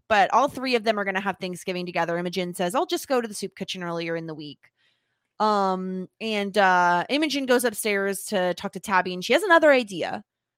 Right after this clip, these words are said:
Uh, her mom's yearbook, because her mom is just, like, the most popular,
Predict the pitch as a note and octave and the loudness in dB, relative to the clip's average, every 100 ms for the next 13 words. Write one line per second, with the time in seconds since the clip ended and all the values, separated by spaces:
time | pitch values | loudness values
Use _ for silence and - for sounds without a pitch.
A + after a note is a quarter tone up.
0 | _ G3 G3 F#3 F3+ A3+ A3+ A#3+ D#4+ F4 | _ 2 4 4 0 -2 0 0 0 -2
1 | A3 A3 A#3+ G3 D3+ - - - _ A3 | -6 -2 0 0 -4 -6 -20 -20 _ -12
2 | - G4 A4 F4 - _ _ D4 B3 C#4 | 2 4 4 -2 -12 _ _ 0 2 2
3 | F4+ F#4 - A4+ G#4 F4 C4 F#3+ G3+ - | 0 -2 0 -2 0 -4 0 0 -2 -2
4 | E3+ - A#3 E4 | -4 -2 2 4